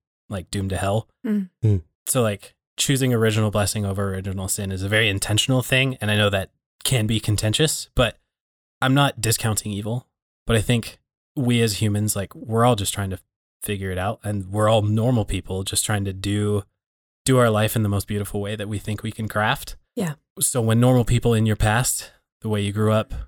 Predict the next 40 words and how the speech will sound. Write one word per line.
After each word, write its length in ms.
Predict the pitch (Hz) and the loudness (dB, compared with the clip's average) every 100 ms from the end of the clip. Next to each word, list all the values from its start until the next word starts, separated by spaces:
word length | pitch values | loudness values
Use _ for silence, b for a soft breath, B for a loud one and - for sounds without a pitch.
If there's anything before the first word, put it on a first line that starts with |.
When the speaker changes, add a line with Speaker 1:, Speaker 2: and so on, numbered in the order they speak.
| _ - | _ -4
Speaker 1:
Awana, 320 | 107 104 104 | 0 0 0
youth 200 | 101 98 | -2 -2
group, 220 | 104 95 - - | -4 -6 -8 -6
all 100 | 104 | -4
that, 220 | 98 - | -4 -4
when 120 | 110 | -2
they 100 | 107 107 | 0 2
hand 240 | 117 113 | 2 2
you 200 | 107 104 - - | 0 -2 -6 -6
those 220 | 110 104 | -2 -2
kind 160 | 107 95 | -2 -4
of 60 | |
things, 260 | - 101 101 | -4 -6 -2
they, 160 | 107 104 | -4 -4
I 100 | - | -4
don't 200 | 113 104 | -4 -4
think 160 | - 104 | -6 -6
they 100 | 95 | -8
do 200 | 92 95 | -10 -8
it 160 | 92 87 _ _ - | -8 -10 _ _ -8
out 140 | 95 | -6
of 300 | 85 76 - _ _ _ _ _ _ _ - | -6 -10 -14 _ _ _ _ _ _ _ -8
malicious 480 | 104 87 - 95 - | -6 -6 -8 -8 -6
intent. 400 | 98 107 117 - _ _ _ _ _ _ _ _ _ - | -4 -4 -4 -8 _ _ _ _ _ _ _ _ _ -4
Uh, 220 | 117 104 | 0 0
but 320 | 101 123 113 _ _ - | 0 -2 -2 _ _ -4
holding 280 | 139 131 120 | 2 4 4
everything 340 | 113 113 120 | 2 2 2
with 360 | 110 101 - - _ _ | 2 -2 -6 -16 _ _
such 260 | - 117 110 | -4 -2 -2
a 40 | |
loose 540 | 101 104 101 - - - - | 0 0 0 -2 -6 -10 -4
grasp 400 | 104 104 104 - | 0 2 0 -2
and 100 | 101 | -2
an 60 | |
open 240 | 98 95 101 | -2 -4 -4
hand 360 | 92 95 104 104 | -4 -4 -6 -4
to 120 | 101 | -6
say, 220 | - 95 | -4 -6
like, 240 | 92 - | -8 -12